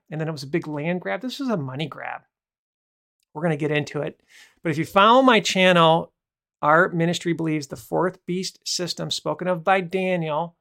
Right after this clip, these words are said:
two thousand years ago is really about artificial intelligence and transhumanism. You're gonna be biohacked. It's a hive mind, no more free will.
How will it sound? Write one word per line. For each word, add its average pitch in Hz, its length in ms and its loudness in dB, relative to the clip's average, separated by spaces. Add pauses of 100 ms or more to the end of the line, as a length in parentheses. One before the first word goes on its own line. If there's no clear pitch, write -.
(640)
two 170 140 -8
thousand 175 400 0
years 170 280 2
ago 156 220 -4
is 151 160 -8
really 170 240 2
about 156 500 2
artificial 160 520 -2
intelligence 147 760 -6
and 143 160 -10
transhumanism. 156 960 -6
You're 143 140 -12
gonna 156 100 -8
be 151 100 -8
biohacked. 156 840 -2
It's - 240 -16 (260)
a 139 60 -8
hive 156 420 0
mind, 160 480 -6 (280)
no 151 140 -6
more 160 220 0
free 165 400 0
will. 156 500 0